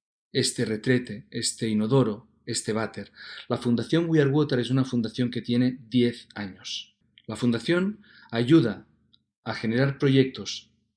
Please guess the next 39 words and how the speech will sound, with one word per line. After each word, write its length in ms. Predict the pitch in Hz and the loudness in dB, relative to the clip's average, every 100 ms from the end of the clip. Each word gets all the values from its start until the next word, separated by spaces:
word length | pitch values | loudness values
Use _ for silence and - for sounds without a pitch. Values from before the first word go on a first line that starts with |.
| _ | _
de 140 | 113 123 | -2 0
agua 380 | 131 104 101 _ _ _ _ - | 2 -2 -6 _ _ _ _ -8
e 60 | 113 | -6
higiene 600 | 107 - 170 214 254 - _ _ _ _ - | -4 2 4 4 0 -12 _ _ _ _ -10
en 120 | 113 | -4
todo 160 | 151 143 | 2 4
el 80 | 139 | 4
mundo, 280 | 175 185 190 | 2 2 0
sobre 240 | 107 101 | -2 -6
todo 260 | - 120 104 | -2 0 0
en 60 | |
los 140 | 101 - | -2 -4
países 540 | 110 110 - 101 - - - | -2 -2 -2 -4 -10 -20 -16
que 100 | - | -4
más 220 | 110 120 120 | -2 0 0
lo 80 | |
necesitan, 540 | 117 107 107 127 - 131 | -2 -2 -2 -2 -2 -2
en 100 | 107 | -2
las 160 | 98 | -4
comunidades 720 | - 107 107 127 101 - - - | -4 -2 0 0 0 -6 -14 -8
que 100 | 107 | -2
más 160 | 131 | 0
lo 80 | 135 | 2
necesitan, 560 | 143 135 - 165 196 - - - - | 0 0 -4 -2 -2 -4 -18 -18 -6
pero 160 | 143 147 | 4 4
además 560 | 147 170 208 - - _ _ _ _ _ - | 6 4 2 0 -10 _ _ _ _ _ -2
ayuda 560 | 131 147 175 147 190 _ _ - | 0 2 4 2 -2 _ _ -10
con 140 | 110 | -6
el 80 | 107 | -4
segundo 340 | - 120 156 151 | -2 0 2 4
me-, 420 | 143 143 131 123 | 2 2 2 2
eh, 40 | 127 | 0
objetivo, 640 | - 123 156 131 135 - | -6 -4 0 0 0 -4
que 180 | 127 135 | 2 2
es, 240 | 131 - - - - | 2 -4 -20 -20 -8
eh, 360 | 127 127 - - _ _ _ _ - | 2 2 0 -10 _ _ _ _ 0
lanzar 460 | 139 127 170 156 | 2 2 0 0
el 120 | 113 | 2
mensaje, 680 | 107 104 - 120 110 101 98 | 0 0 0 -2 -4 -10 -12